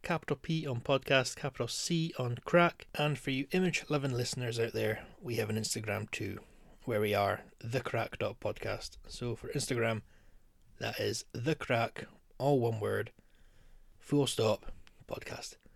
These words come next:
The crack dot podcast. Give us a follow. I'll follow you back. I'll scroll through your photos and nervously try not to like anything from a while ago. But yeah,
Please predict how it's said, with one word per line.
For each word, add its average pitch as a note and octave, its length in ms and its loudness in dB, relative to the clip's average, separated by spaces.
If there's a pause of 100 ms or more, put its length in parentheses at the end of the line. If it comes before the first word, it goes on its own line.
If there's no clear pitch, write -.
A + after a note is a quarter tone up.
(720)
The C3 140 -2
crack A#2 320 0
dot - 180 -4
podcast. - 440 -10 (880)
Give D#3+ 140 6
us - 120 -2
a D#3 40 -6
follow. D3 340 2 (340)
I'll A2+ 220 -2
follow B2 240 0
you A#2 160 2
back. E3 380 0 (880)
I'll A2+ 160 -4
scroll A#2+ 360 0
through - 220 -4
your G#2+ 140 -4
photos E3+ 500 -2
and A#2 140 0
nervously A#2 360 -2
try - 200 -6
not A#2+ 120 -4
to - 80 -6
like A#2 200 -4
anything A2+ 320 -4
from - 200 -8
a A#2 60 0
while D3+ 240 2
ago. F3+ 300 2 (1700)
But C3 220 -2
yeah, E3 220 2